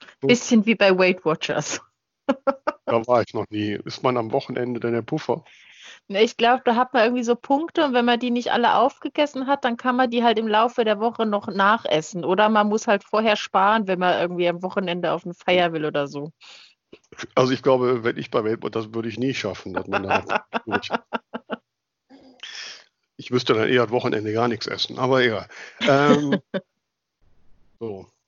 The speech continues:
Speaker 2: Aber wie machst du das denn? Also, wir, wenn ich jetzt ja mal so ein bisschen, wir, wir kennen uns ja jetzt schon ein bisschen und ich verfolge dein Projekt ja. Du hast aber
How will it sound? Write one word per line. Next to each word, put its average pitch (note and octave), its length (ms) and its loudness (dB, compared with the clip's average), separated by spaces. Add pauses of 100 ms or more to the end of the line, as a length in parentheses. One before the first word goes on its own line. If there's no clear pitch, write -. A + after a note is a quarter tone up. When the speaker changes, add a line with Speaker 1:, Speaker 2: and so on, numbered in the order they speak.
(280)
Speaker 2:
Aber D#3+ 200 2
wie F3 80 0
machst G3+ 260 -2
du F3 60 -2
das C3+ 180 -4
denn? B2 140 -8 (240)
Also, C3 320 -2 (400)
wir, C3 200 -4
wenn C3+ 120 -2
ich C#3+ 120 -4
jetzt D3 160 0
ja D3 100 2
mal C#3 220 2
so B2 80 -4
ein B2 80 -6
bisschen, D3 380 -6
wir, A#2+ 100 -4 (140)
wir - 340 -12 (260)
kennen C#3 200 -2
uns D3+ 120 -6
ja E3 60 -2
jetzt E3 220 -4
schon G3+ 160 -2
ein F3 100 -4
bisschen D#3+ 300 -2
und C#3+ 60 -2
ich B2+ 80 -4
verfolge C3+ 440 2
dein D3 180 2
Projekt D3 500 -2
ja. C#3+ 160 0 (500)
Du A2 160 -2
hast B2+ 220 2
aber C3 560 2